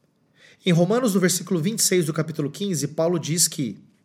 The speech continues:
"aprouve a Macedônia e a Acaia levantar uma coleta em benefício dos pobres dentre os santos que vivem em Jerusalém." Essas palavras testificam que a igreja de Corinto respondeu ao chamado de Paulo à contribuição.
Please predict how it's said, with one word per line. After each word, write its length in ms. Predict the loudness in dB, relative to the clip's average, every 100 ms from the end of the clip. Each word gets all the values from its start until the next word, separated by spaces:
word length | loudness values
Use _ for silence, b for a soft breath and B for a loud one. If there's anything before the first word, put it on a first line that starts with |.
| _
"aprouve 540 | -2 2 4 4 4 2
a 40 |
Macedônia 800 | 4 2 2 2 2 0 0 0
e 140 | 2 2
a 140 | 2
Acaia 480 | 0 0 2 2 2
levantar 500 | 2 0 0 0 0
uma 160 | -2
coleta 480 | -2 0 2 0 -2
em 80 | -2
benefício 580 | -2 -4 -4 -6 -4 -4
dos 160 | -4
pobres 440 | -2 0 0 -2 -4
dentre 260 | -6 -6
os 180 | -4 -2
santos 360 | -2 -4 -4 -4
que 120 | -4
vivem 420 | -6 -6 -6 -8
em 40 | -8
Jerusalém." 580 | -6 -4 -4 -6 -8 -16 B B B
Essas 240 | 0 0
palavras 420 | 2 4 4 2 0
testificam 560 | -2 -2 -2 -2 -2
que 140 | -2 0
a 20 |
igreja 320 | 2 0 0
de 80 | -2
Corinto 400 | 0 0 0 0
respondeu 520 | 0 0 -2 0 0
ao 80 | 0
chamado 420 | -4 -4 -2 -2
de 100 | -2
Paulo 360 | -2 0 0 -2
à 20 |
contribuição. 720 | -4 -6 -4 0 0 -2 -8